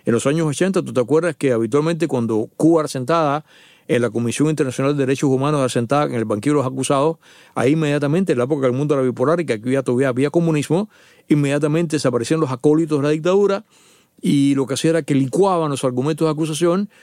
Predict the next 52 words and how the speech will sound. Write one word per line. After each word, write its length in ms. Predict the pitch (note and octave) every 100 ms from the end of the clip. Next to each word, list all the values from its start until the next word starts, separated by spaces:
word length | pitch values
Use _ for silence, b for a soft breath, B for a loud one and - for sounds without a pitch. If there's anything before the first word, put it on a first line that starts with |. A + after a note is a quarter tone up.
| b b -
y 100 | D#3
Cuba 320 | D#3+ E3+ D#3
no 80 | C#3+
era 100 | D3+
acusada 340 | D#3 D3+ F3
hasta 140 | E3 -
que 100 | A#2+
finalmente, 680 | E3+ G#3+ A3+ G3 F3+ G3 _ b b b b b
si 200 | - -
no 80 | D3+
me 100 | F3+
falta 300 | G3 F#3 F3
la 60 | D#3+
memoria, 600 | D#3+ F#3 F#3+ F3 F3 D#3+
creo 200 | D#3 E3+
que 80 | D3+
fue 120 | E3
como 220 | D#3+ D3
el 80 | C3+
ochenta 320 | B2 A2+ G#2
y 80 | B2+
ocho, 300 | G3 E3+ B2+
ochenta 280 | A2+ A2 A2+
y 40 |
nueve, 220 | D3+ E3
por 160 | B2+ B2+
ahí, 260 | C#3+ A3+ - b b b b b -
una 240 | - D#3
vez 280 | D3+ E3 D#3+
la 140 | D3 A#2+
comisión 540 | C3+ B2 - D#3 E3
terminó 420 | - C3 A#2+ C#3
condenando 560 | C#3+ C3 A#2 B2+ C#3+ A#2
a 60 |
Cuba. 320 | - E3+ A#2 - b b b
De 120 | A#2
manera 280 | B2+ F3 G#3
que 120 | E3+
el 80 | D#3
asunto 300 | C3 F#3 E3+
de 20 |
los 80 | D3
derechos 280 | C#3+ E3 F3+
humanos 280 | D3+ E3+ F3
ha 40 |
estado 260 | C3+ D#3 D3+
siempre 260 | D#3+ D#3
sobre 180 | D3 C3
el 60 | A2+
tapete 420 | A#2+ D3+ C#3 D#3+ b b
en 140 | - A2+
Cuba. 300 | B2 G2+